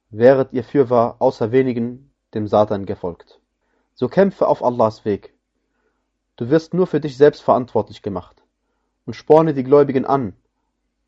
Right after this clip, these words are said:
Vielleicht wird Allah die Gewalt derjenigen, die ungläubig sind, zurückhalten. Allah ist stärker an Gewalt und an Bestrafung. Wer in einer guten Sache Fürsprache einlegt, für den wird es einen Anteil daran geben.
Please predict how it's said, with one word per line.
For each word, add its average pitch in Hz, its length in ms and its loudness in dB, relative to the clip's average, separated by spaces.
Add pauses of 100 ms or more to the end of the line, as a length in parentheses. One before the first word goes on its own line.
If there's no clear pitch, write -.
(300)
Vielleicht 147 440 2
wird 156 140 0
Allah 139 240 2
die 127 120 -8
Gewalt 135 340 2
derjenigen, 139 540 2
die 117 100 -4
ungläubig 123 440 0
sind, 120 200 -12
zurückhalten. 104 580 -8 (680)
Allah 120 280 2
ist 117 140 -6
stärker 123 300 -2
an 117 120 -8
Gewalt 104 320 -2
und 101 100 -10
an 95 120 -10
Bestrafung. 92 540 -8 (880)
Wer 110 160 0
in 123 80 -2
einer 139 220 0
guten 160 340 -2
Sache 151 280 0
Fürsprache - 640 -4
einlegt, 123 580 -6 (320)
für 120 160 -8
den 131 240 2
wird 131 160 -2
es - 80 -16
einen 120 180 -6
Anteil 120 380 -4
daran 113 240 2
geben. 107 320 -6